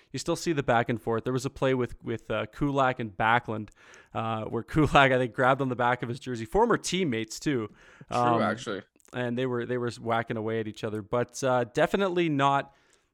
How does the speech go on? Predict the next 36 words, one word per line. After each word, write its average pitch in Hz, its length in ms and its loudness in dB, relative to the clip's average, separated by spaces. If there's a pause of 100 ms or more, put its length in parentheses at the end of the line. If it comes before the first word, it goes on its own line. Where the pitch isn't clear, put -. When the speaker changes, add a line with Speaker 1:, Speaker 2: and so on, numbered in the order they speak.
Speaker 1:
the 123 720 -4 (840)
kind 151 180 -2
of 131 80 -6
start 135 360 0
that 127 100 0
I 123 60 2
think - 360 -6 (260)
I 117 140 2
was 135 200 -2
anticipating. 147 760 -4
I, 117 60 -2
like, 127 160 0
I 131 80 4
wasn't 143 280 2
Speaker 2:
Mm-hmm. 117 80 -2
Speaker 1:
anticipating 127 520 -2
the 117 80 -4
big, 120 320 -2 (140)
you 123 100 -6
know, 107 240 -6
heavy 117 260 -2
hitting 123 240 0
and 117 100 -2
all 107 100 0
that 107 180 -4
stuff, - 320 -6
but 113 220 0 (480)
slower 208 460 8
start. 160 540 2 (540)
Uh, 123 360 2
we 135 140 2
finished 160 340 2
that 139 220 4
first 147 280 -4
period 123 500 -2
scoreless. 120 920 -2